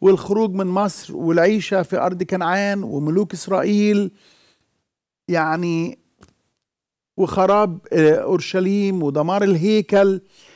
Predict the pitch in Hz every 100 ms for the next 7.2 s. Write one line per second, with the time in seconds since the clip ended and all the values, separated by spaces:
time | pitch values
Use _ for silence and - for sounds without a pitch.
0 | _ _ _ - 156 160 180 190 233 -
1 | 247 214 240 196 165 156 151 165 185 185
2 | 165 151 147 147 139 131 117 - - _
3 | _ _ _ _ _ _ _ _ _ _
4 | _ _ - 127 208 262 - 160 202 208
5 | 156 120 127 151 156 156 139 _ _ _
6 | _ _ _ _ - 139 135 - - 139
7 | 117